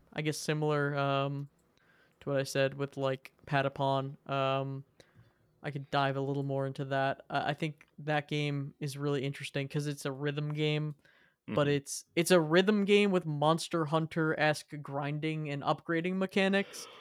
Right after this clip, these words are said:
Speaker 1: That's side scroll-, that's like a side scroller. And, like, there's a lot of really cool P S P games like that. Um, a lot of cool, weird mechanic P S P games. I, I would say, for me,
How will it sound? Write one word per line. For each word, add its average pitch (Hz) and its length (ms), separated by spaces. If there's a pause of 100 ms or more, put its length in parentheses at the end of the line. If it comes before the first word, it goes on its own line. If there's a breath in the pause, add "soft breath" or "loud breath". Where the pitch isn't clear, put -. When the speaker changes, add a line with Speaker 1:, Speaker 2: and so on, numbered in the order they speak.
(320)
Speaker 1:
That's 156 260
side 151 300
scroll-, - 360
that's 170 140
like 170 120
a 156 40
side 160 420
scroller. 190 760 (680)
And, 156 220
like, 156 220 (100)
there's 226 200
a 302 60
lot 180 400
of 160 220
really 156 360
cool 151 500 (420)
P 156 180
S 147 240
P 147 280
games 139 400
like 135 200
that. 135 400
Um, 139 340 (840)
a - 40
lot 170 140
of 208 80
cool, 202 240
weird 160 380
mechanic 147 500
P 147 160
S 135 100
P 139 200
games. 139 460
I, 147 140
I 147 160
would 156 180
say, 156 400 (460 soft breath)
for 175 120
me, 180 400